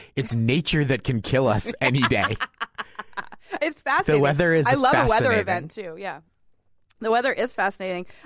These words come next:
Speaker 2: Um, you guys, so we have, um, we have some special stuff that we're gonna do today on this episode. Uh, first of all, we're gonna be taking on listener New Year's cleaning resolutions. I'm gonna offer, um, some thoughts and guidance and help for all of the cleaning resolutions you guys have made and shared with me.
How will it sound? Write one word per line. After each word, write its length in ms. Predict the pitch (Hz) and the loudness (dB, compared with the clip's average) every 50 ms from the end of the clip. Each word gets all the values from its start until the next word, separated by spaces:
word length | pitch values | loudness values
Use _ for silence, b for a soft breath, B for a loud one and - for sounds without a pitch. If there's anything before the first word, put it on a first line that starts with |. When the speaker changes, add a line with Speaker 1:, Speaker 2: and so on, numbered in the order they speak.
| B _ - | B _ 0
Speaker 2:
Um, 300 | 254 254 254 240 240 214 | 2 2 2 2 0 0
you 120 | 247 294 | 0 0
guys, 220 | - 277 208 190 - | 2 2 0 0 -2
so 120 | - 277 | -4 -4
we 160 | 254 269 285 311 | -2 -2 -2 0
have, 360 | 302 302 302 302 311 302 254 | 0 0 2 2 2 0 0
um, 380 | - - 247 240 226 214 175 | 0 2 2 2 2 0 -2
we 80 | 131 269 | 0 0
have 180 | 294 330 339 277 | 2 0 0 -2
some 160 | - - 269 | -2 -4 -4
special 380 | 226 - - - 240 247 - 262 | -4 -4 -4 -4 -2 -2 -4 -4
stuff 220 | - - 277 294 | -4 -4 -2 -2
that 80 | 330 269 | 0 0
we're 80 | 262 | 0
gonna 160 | 233 226 214 202 | 0 -2 -2 -4
do 100 | 185 202 | -6 -8
today 220 | 185 - 208 190 | -8 -4 -4 -2
on 80 | 185 180 | -2 -2
this 140 | 190 185 - | -4 -4 -6
episode. 520 | - 208 - 302 - - 214 208 196 190 B B B B B B B | -6 -6 -6 -6 -6 -4 -2 -2 -2 -2 B B B B B B B
Uh, 240 | - 233 226 220 185 | 0 2 2 2 0
first 240 | - - 262 277 - | 0 -2 -2 0 2
of 40 | 285 247 | 2 2
all, 80 | 220 | 2
we're 100 | 226 226 | 2 0
gonna 140 | 233 240 240 | 0 -2 -4
be 100 | 233 226 | -4 -6
taking 380 | - - 269 254 233 269 254 240 | -8 -8 -8 -6 -6 -4 -2 0
on 420 | - 226 226 220 214 214 220 220 b b b b - | 0 2 2 2 2 0 -2 -4 b b b b -6
listener 540 | 220 262 339 - - 330 311 294 277 269 269 | -2 -2 -2 -2 -2 0 2 2 2 2 4
New 160 | 254 254 247 | 2 2 2
Year's 320 | 262 254 247 240 233 - | 2 2 2 0 0 -2
cleaning 340 | - - 240 220 214 220 226 | -6 -6 -4 -4 -2 -2 0
resolutions. 640 | 233 233 254 233 247 269 277 - - 294 302 320 - | 0 0 0 -2 -4 -8 -6 -4 -4 -2 -2 -2 0
I'm 140 | 220 220 220 | -2 -2 0
gonna 100 | 220 214 | 0 0
offer, 680 | - 160 202 208 208 - 226 226 220 220 220 - - | 2 2 0 0 0 0 0 2 2 2 2 0 0
um, 300 | - 202 196 185 175 b b b b b | 0 0 0 0 -2 b b b b b
some 260 | - - 214 202 196 | -10 -6 -6 -6 -6
thoughts 380 | - - 254 247 247 - - - | -4 -2 0 0 0 0 -2 -4
and 100 | 214 208 | -2 0
guidance 400 | 208 233 247 247 254 247 226 - | 0 0 0 0 0 -4 -6 -8
and 80 | 208 190 | -10 -10
help 300 | - - 226 - - _ | -4 -2 -2 -2 -4 _
for 140 | - - - | -4 -2 0
all 240 | 202 202 202 208 208 | 2 2 2 2 0
of 80 | 196 | 0
the 160 | 208 208 190 | -2 -4 -4
cleaning 280 | 190 - 233 220 220 220 | -4 -4 -6 -6 -4 -2
resolutions 600 | 220 214 214 202 202 208 208 - - 202 202 196 - | -2 -2 -4 -4 -6 -8 -8 -8 -6 -6 -6 -6 -6
you 100 | 202 190 | -6 -4
guys 280 | 196 190 175 185 - | -4 -2 -2 -4 -4
have 100 | - 180 | -8 -8
made 200 | 180 190 180 180 | -6 -6 -4 -4
and 120 | 175 165 175 | -6 -8 -8
shared 260 | - 196 190 208 233 | -4 -2 -2 0 -2
with 120 | 277 - | -2 -4
me. 180 | - 359 415 | -4 -4 -4